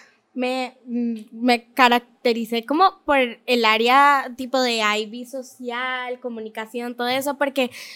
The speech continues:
yo como me fui en el dos mil veinte a Perú, volver el año pasado fue como difícil, yo no sabía tampoco muy bien usar ManageBack,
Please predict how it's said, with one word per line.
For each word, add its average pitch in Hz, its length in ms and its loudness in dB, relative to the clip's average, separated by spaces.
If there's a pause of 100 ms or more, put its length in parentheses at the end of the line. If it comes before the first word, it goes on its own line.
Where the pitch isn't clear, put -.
(140)
yo 240 200 4
como 277 240 0
me 302 140 0
fui 240 200 -4
en 240 100 -2
el 262 100 -2
dos 254 160 -2
mil 220 180 -4
veinte 226 320 -8
a 254 140 -12
Perú, 285 420 -6 (440)
volver 226 420 0
el 240 140 0
año 277 240 -2
pasado 220 420 -2
fue 233 180 -6
como 254 280 -4
difícil, 240 600 -6
yo 233 120 -4
no 226 80 -4
sabía 254 340 -2
tampoco 240 580 -2
muy 240 220 0
bien 240 300 -4
usar 240 340 -4
ManageBack, 285 760 -4